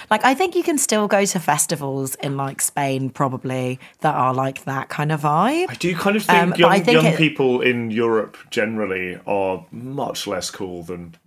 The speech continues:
Speaker 2: <laughs> like, this is the most, like, nationalistic <laughs> thing I'll ever say, but, like,
Speaker 1: <laughs>
Speaker 2: but, like,
Speaker 1: Showing your true colours.
Speaker 2: Yeah, honestly, this is as ukip as I get, but, like, when you see, like,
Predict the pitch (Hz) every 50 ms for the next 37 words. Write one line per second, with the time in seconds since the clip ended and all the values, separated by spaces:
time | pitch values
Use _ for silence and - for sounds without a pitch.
0 | _ _ - 127 123 151 160 - 165 160 156 160 165 170 160 160 156 147 135 135
1 | 131 131 - 131 127 117 113 117 110 110 104 107 - - - 110 104 104 110 107
2 | - - - - - - - - - - - 127 113 110 110 113 113 113 107 110
3 | 101 101 101 104 - 117 107 104 104 104 - - - 123 123 120 - - - 453
4 | 508 - - 381 440 - - - 339 143 143 - 135 135 139 139 135 - - -
5 | 170 - - 240 233 226 220 214 202 - 226 214 214 - 214 202 202 196 185 156
6 | 147 143 131 131 135 135 135 135 - 123 110 107 107 101 120 117 123 123 123 120
7 | 110 110 117 269 269 294 117 113 - 117 110 113 107 107 104 117 107 104 98 101
8 | - - 104 101 104 104 107 104 104 101 - - - _ _ _ _ _ _ _
9 | _ _ _ _ _ - 135 147 165 170 170 170 190 226 202 170 165 165 156 147
10 | - - -